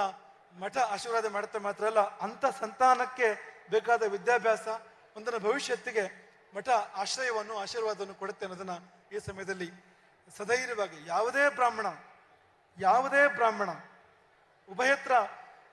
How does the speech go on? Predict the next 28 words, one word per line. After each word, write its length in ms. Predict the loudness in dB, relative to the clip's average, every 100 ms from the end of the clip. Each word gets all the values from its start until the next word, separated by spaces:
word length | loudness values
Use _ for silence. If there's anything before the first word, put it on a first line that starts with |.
| -6
ಬ್ರಾಹ್ಮಣ 320 | 0 2 0
ಕುಟುಂಬದಿಂದ 420 | -4 -4 -6 -8 -6
ಬಂದಿರತಕ್ಕಂಥದ್ದು, 720 | -6 -6 -10 -12 -12 -6 -6
ಅಂತ 140 | -4 -2
ಯಾವುದೇ 400 | 0 0 0 -2
ಬ್ರಾಹ್ಮಣ 420 | 0 -2 0 0 0 -2 -16 -20 _ _ _ -6
ಅವನು 520 | -4 -4 -6 -8 -16 _ _ _ -6
ತನ್ನ 160 | -4
ಮಕ್ಕಳಿಗೆ 400 | -4 -6 -6 -6
ವಿದ್ಯಾಭ್ಯಾಸಕ್ಕೆ 1080 | -6 0 0 2 -2 -4 -2 -2 -2 -8 -20 -14
ದಿಕ್ಕಿಲ್ಲ 360 | -12 -10 -6 -2
ಅನ್ನೋ 160 | -2 -4
ಸ್ಥಿತಿಯಲ್ಲಿ 360 | -4 -2 -2
ಇದ್ರೆ, 220 | -2 -4 -4 -10 -20 -10
ತೊಂದರೆ 240 | -4 0
ಇದೆ 80 | 2
ಅನ್ನೋ 140 | 0
ಸ್ಥಿತಿಯಲ್ಲಿ 380 | -4 -6 -2 -2
ಇದ್ರೆ, 380 | 2 0 0 -8 -20 _ _ _ _ _ _
ನಿಮ್ಮ 320 | -12 -6 -2 2
ಬೆಂಬಲಕ್ಕೆ 760 | 2 2 0 0 -2 -4 4
ರಾಮಚಂದ್ರಾಪುರ 640 | 8 8 8 6 6 6
ಮಠ 180 | 0 -2
ಇದೆ, 240 | -6 -6 -10
ಅದನ್ನಂತೂ 420 | -4 -4 -4 -4
ಕಡ 140 | -2
ಖಂಡಿತವಾಗಿ 440 | -2 -4 -6 -6 -6
ಹೇಳ್ತೀವಿ. 320 | -8 -10